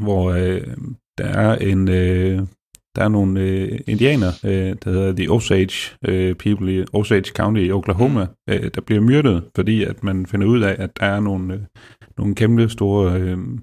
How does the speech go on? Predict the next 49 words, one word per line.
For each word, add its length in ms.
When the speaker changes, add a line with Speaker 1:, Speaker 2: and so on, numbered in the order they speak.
Speaker 1:
olieforekomster 800
i 120
der-, 360
i 80
deres, 300
øh, 120
land. 220
Så, 340
så 100
er 40
man 100
simpelthen 140
bare 140
ude 160
og 60
udrydde 400
dem, 100
fordi 320
det 120
skal 160
vi 40
da 120
have 80
fat 220
i. 160
Øhm, 1120
det 160
er 40
sådan, 260
øh, 560
det 80
er 40
grundhistorien. 580
Det 200
er, 340
øh, 160
filmen 260
er 40
baseret 440
på 260
en, 260
en 180
bog, 420
øh, 160
der 60
udkom, 460
øh, 140
sidste 300
år, 240